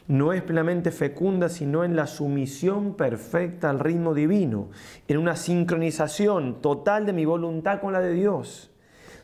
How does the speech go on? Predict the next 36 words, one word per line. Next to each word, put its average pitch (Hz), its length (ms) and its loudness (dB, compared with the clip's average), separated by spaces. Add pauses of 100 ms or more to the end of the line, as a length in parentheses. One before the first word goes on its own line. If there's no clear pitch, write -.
(120)
Todo 165 320 4
lo 151 120 4
que 147 120 0
queda 143 400 2
acá 131 440 0
o 120 160 0
allá 151 400 2
de 131 140 2
ese 135 200 -4
querer 120 380 2
no 156 200 2
es 147 220 -2
ni 165 180 2
siquiera 170 400 0
paja, 120 400 -4 (380)
es 147 140 0
nada 123 480 0
para 120 160 -2
la 117 120 0
construcción 117 760 -2
divina, - 540 -6
¿eh? 175 120 -6
La 170 100 -6
construcción 117 400 -6
del 113 140 0
reino 123 300 0
de 101 100 -4
Dios, - 320 -8
¿eh? 196 60 -14 (760)
Si - 100 -4
yo 113 100 -2
quiero 139 220 2
ser 120 180 -2
santo, 143 380 0
como 117 140 2
decíamos 131 400 0